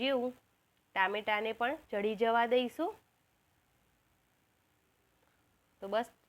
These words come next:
ટામેટાં પણ એકદમ સોફ્ટ થઈ ગયા છે અને બધા શાકભાજી પણ ચડી ગયા છે. એકદમ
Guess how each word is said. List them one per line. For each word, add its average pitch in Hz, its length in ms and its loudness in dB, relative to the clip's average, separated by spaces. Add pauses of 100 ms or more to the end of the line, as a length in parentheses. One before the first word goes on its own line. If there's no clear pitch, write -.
(120)
ટામેટાં 202 520 0
પણ 233 160 0
એકદમ 226 280 -2 (100)
સોફ્ટ 220 320 0 (100)
થઈ 240 220 -2
ગયા 247 340 2
છે 277 120 0
અને 233 240 -2
બધા 190 280 -2
શાકભાજી 190 540 0
પણ 226 220 -2
ચડી 226 280 -2
ગયા 240 380 4
છે. 285 80 0 (1200)
એકદમ 196 360 -6